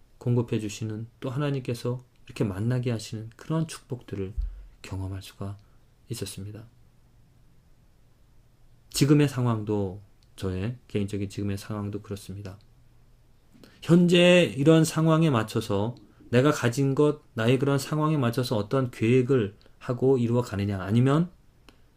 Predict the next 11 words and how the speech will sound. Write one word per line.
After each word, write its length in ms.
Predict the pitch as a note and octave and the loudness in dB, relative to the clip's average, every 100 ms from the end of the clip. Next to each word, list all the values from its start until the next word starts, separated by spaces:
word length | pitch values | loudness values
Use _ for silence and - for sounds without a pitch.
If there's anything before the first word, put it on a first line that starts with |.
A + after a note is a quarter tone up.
| _ _ - | _ _ 0
그런 320 | C3 D#3+ F3+ | 6 8 8
현재 320 | D#3+ D3+ D#3 | 4 4 2
상황보다도 880 | - C#3 C#3+ B2 G2+ G2+ G#2 A#2+ G2 _ _ - | 0 0 0 -2 -4 -4 -2 -4 -6 _ _ -4
더 120 | A#2 | -2
중요한 460 | - G2+ F#2 F2 F#2 | -2 -4 -6 -8 -8
것, 200 | G2 A#2 - - | -10 -10 -18 -20
하나님이 480 | - F3 E3+ E3+ E3+ | -8 -2 0 2 0
원하시는, 500 | A2 G#2+ A2+ - B2 | 0 -2 -4 -4 -6
하나님이 340 | C#3 C3+ C3+ | -4 -4 -4
바라시는 560 | C3 - A#2+ B2 B2+ A2 | -8 -6 -6 -6 -6 -6
것, 200 | G2 B2 | -6 -10